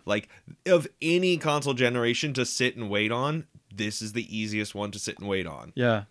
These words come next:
Speaker 2: I mean, the stock is low because of a pandemic. Obviously, you don't necessarily need it. It's a want instead of a need. That's all this is. And if you got the money to blow on it,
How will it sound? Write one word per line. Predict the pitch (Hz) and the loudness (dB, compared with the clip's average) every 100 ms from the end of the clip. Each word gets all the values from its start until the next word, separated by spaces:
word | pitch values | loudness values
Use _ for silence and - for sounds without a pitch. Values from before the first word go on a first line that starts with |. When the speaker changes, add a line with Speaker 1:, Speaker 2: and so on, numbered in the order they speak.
| _ - | _ -2
Speaker 2:
I | 120 | 0
mean, | 117 117 | 2 2
the | 113 | 0
stock | 107 - 120 120 | 0 0 0 0
is | 123 110 | 0 0
low | 113 113 110 | 2 4 4
because | 107 107 113 110 | 2 -2 -4 -4
of | 107 | -6
a | |
pandemic. | 98 110 110 117 117 | -6 -4 -2 -2 -2
Obviously, | 110 110 107 117 | -4 -4 -4 -2
you | 110 | -4
don't | 107 113 - | -2 -4 -4
necessarily | 120 120 123 117 113 | -6 -4 -2 0 0
need | 107 110 113 | 0 0 0
it. | - | -2
It's | - | -6
a | |
want | 107 107 120 135 127 | -4 -2 -2 -2 -4
instead | 113 - 110 | -6 -4 -4
of | |
a | 104 | -2
need. | 104 101 - _ _ _ _ | -4 -6 -10 _ _ _ _
That's | - 110 | -8 -2
all | 117 | 0
this | 113 101 | 0 -2
is. | 110 107 98 - | -2 -4 -6 -8
And | - 107 104 101 - - | -6 -4 -6 -8 -16 -8
if | 113 | -6
you | 156 | 0
got | 170 156 | 2 2
the | |
money | 143 143 | 0 0
to | 117 | 0
blow | 107 120 | 2 2
on | 135 143 | 2 0
it, | 151 | -4